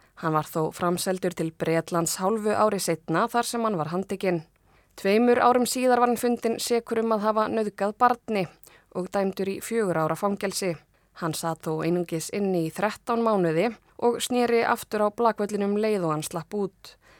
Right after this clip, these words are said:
Hann var svo farinn að keppa fyrir Hollands hönd sama ár. Hollenska Ólympíunefndin hefur reynt eftir fremsta megni að lægja öldurnar í kringum blakaran. Hann er sagður sýna í vilja og verki að hann iðrist og hann sé betri maður í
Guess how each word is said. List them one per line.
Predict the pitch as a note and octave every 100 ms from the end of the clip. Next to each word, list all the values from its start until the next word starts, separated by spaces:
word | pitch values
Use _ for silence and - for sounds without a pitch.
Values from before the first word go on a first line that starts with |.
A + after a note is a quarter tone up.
| _ _ -
Hann | D#3
var |
svo | D3 D#3+
farinn | F3 E3 D#3+
að | -
keppa | E3 E3 - G3+ A3+
fyrir | A#3+ A#3+ A3+
Hollands | A#3+ A#3 A3 G#3+ - G#3+
hönd | G#3+ - - -
sama | - A3 F#3+ D3+ -
ár. | F#3 E3+ - - - _ _ _ _ _ _ _ -
Hollenska | G#3+ A#3 A3 B3 A#3+
Ólympíunefndin | A#3+ B3 A#3+ A#3+ A#3+ A#3 A#3 A3+
hefur | A3+ A#3
reynt | A3+ -
eftir | A#3 - A3 G#3
fremsta | A#3+ A#3 A3+ - A3+
megni | A3 A3 - G#3
að | G3+ G3+
lægja | G#3+ A3 G3+ G3 -
öldurnar | A3+ G#3 F#3+ F#3+
í | G3
kringum | - G#3 F3 D#3+ D#3+
blakaran. | F#3 F#3+ - G3 F3 D3+ _ _ _ -
Hann | F3
er | D#3+
sagður | F3+ F3 D#3+
sýna | - G3 G3 F3+ E3+
í | E3
vilja | F3 G3 G3+ G3
og | F3 E3
verki | E3 - -
að | G#3
hann | F3+ D3
iðrist | D#3+ D#3+ G3 - A#3
og | A#3
hann | A#3
sé | - A#3
betri | B3 A#3 G3+ G#3
maður | A3+ F3
í | D#3